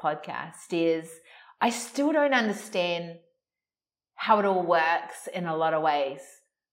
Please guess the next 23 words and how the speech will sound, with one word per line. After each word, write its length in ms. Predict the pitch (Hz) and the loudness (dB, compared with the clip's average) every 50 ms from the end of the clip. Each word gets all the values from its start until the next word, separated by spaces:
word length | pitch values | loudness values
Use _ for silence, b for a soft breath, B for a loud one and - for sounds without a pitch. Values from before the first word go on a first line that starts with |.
| _ _ | _ _
but 240 | 160 - 202 208 | -4 2 4 6
I 160 | 202 196 196 208 | 8 8 8 6
understand 580 | 214 220 220 214 - - - 202 190 185 180 | 4 2 0 -4 -6 -4 0 0 0 2 2
it 180 | 175 156 135 - - - - - _ _ | 0 0 -2 -4 -10 -18 -20 -20 _ _
more 380 | 175 170 175 185 185 175 170 | -14 -10 -6 -2 0 2 2
effectively. 920 | 170 170 - 185 156 - - - 170 - - 160 151 147 147 156 185 - b b b b b b b b b - | 2 0 0 -4 -4 -4 -6 -10 -10 -8 -8 -8 -8 -6 -6 -8 -10 -12 b b b b b b b b b -6
And 640 | 180 185 185 185 185 180 175 170 175 175 170 160 - - - | -2 2 4 6 6 6 4 2 -2 -4 -6 -8 -10 -12 -8
they 260 | 180 196 180 185 190 | 0 2 2 2 4
are 160 | 185 180 175 170 | 4 4 2 2
lessons 720 | 170 175 190 202 202 - - 226 214 214 214 202 - - | 0 -2 -2 -4 -4 -8 -6 -6 -4 -4 -4 -6 -8 -2
that 180 | - 175 175 170 | -2 0 2 2
have 160 | 160 156 160 | 0 -2 -2
helped 680 | - - - - 185 180 180 - - - - - - b b b b b - | -6 -10 -8 -4 -2 -2 -2 -2 -4 -12 -18 -20 -20 b b b b b -10
not 200 | 190 233 233 - | -8 -8 -6 -6
just 200 | 277 262 - 214 | -8 -8 -6 -4
me, 400 | 190 156 143 131 135 143 175 - _ _ _ _ _ _ _ - | -4 -4 -4 -6 -8 -12 -14 -18 _ _ _ _ _ _ _ -12
but 140 | 170 156 - | -12 -12 -12
so 320 | - - - 247 240 240 | -14 -4 0 2 2 2
many 220 | 240 240 240 233 233 | 2 2 0 -2 -2
clients 720 | - - 208 190 180 165 151 139 127 - - - - - _ _ _ _ _ _ - | -2 -4 -2 0 0 0 -2 -2 -6 -10 -14 -18 -20 -20 _ _ _ _ _ _ -8
make 380 | 185 180 175 - - - - | -6 -6 -6 -6 -8 -12 -2
better 240 | - 202 208 214 247 | 2 2 4 4 4
decisions 1000 | 247 247 240 233 - - 185 170 165 160 151 147 151 151 151 160 160 - - | 2 2 0 0 0 -4 -4 -4 -4 -4 -6 -8 -8 -10 -14 -16 -18 -20 -20